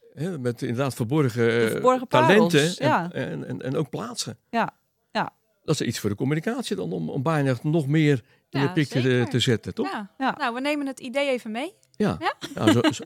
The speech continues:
Speaker 1: zo zijn we bij Exact, hè. Zo, eh,
Speaker 3: Ja,
Speaker 1: zo,
Speaker 3: kijk, maar zo gaan die samenwerkingen.
Speaker 1: Ja, ja.
Speaker 3: Ja. <laughs>
Speaker 1: Ontstaat, eh, van,
Speaker 3: Precies,
Speaker 1: vanzelf,
Speaker 3: hè,
Speaker 1: hè?
Speaker 3: al praten, het komt
Speaker 2: Ja.
Speaker 3: erop. Ja.
Speaker 2: Ja.
Speaker 1: Wat is nou het gekste wat je bent tegengekomen, Jacqueline?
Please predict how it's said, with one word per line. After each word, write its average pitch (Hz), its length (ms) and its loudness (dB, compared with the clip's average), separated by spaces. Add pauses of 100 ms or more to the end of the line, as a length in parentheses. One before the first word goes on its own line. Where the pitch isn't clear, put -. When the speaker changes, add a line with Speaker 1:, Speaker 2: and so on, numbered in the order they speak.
Speaker 1:
zo 127 140 -2
zijn 110 200 0
we 139 60 -2
bij 131 160 -2
Exact, 113 400 -6
hè. 131 100 -6
Zo, 123 240 -4
eh, - 120 -2
Speaker 3:
Ja, 277 260 2
Speaker 1:
zo, 320 60 -2
Speaker 3:
kijk, 330 240 4
maar 302 120 2
zo 349 140 2
gaan 330 180 2
die 466 100 0
samenwerkingen. 247 840 2
Speaker 1:
Ja, 185 140 0
ja. 320 360 4
Speaker 3:
Ja. 285 520 2
<laughs> - 0 -
Speaker 1:
Ontstaat, 175 440 -2
eh, 160 320 0
van, 147 100 -4 (120)
Speaker 3:
Precies, - 80 2 (140)
Speaker 1:
vanzelf, 359 280 6
Speaker 3:
hè, 330 60 6
Speaker 1:
hè? 330 60 10
Speaker 3:
al - 40 2
praten, 403 420 2
het 370 140 -4
komt - 140 4
Speaker 2:
Ja. 262 160 4
Speaker 3:
erop. 240 340 0
Ja. 214 200 0
Speaker 2:
Ja. 165 240 0
Speaker 1:
Wat 185 100 2
is 165 40 0
nou 190 120 4
het - 100 -4
gekste - 300 -2
wat 170 120 -4
je 175 80 -6
bent 156 160 -4
tegengekomen, 127 500 -6
Jacqueline? 123 320 -8